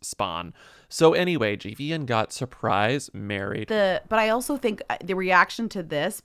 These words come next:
Speaker 2: the reaction to them getting married, surprise, and the, how people reacted, I don't think that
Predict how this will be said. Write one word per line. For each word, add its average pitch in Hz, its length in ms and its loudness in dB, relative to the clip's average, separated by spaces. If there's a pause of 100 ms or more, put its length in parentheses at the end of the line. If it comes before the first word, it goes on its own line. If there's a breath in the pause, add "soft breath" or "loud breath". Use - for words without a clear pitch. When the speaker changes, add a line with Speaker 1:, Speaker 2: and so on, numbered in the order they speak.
(120)
Speaker 2:
the 175 100 -6
reaction 170 320 -2
to - 140 -8
them 147 200 -4
getting 147 260 -4
married, 143 480 -4
surprise, 131 640 -6 (260 loud breath)
and 147 160 -4
the, 135 160 -6 (200)
how - 180 -2
people 147 260 -8
reacted, 135 520 -6 (320 loud breath)
I 214 120 0
don't 262 240 0
think 202 220 -6
that 160 360 2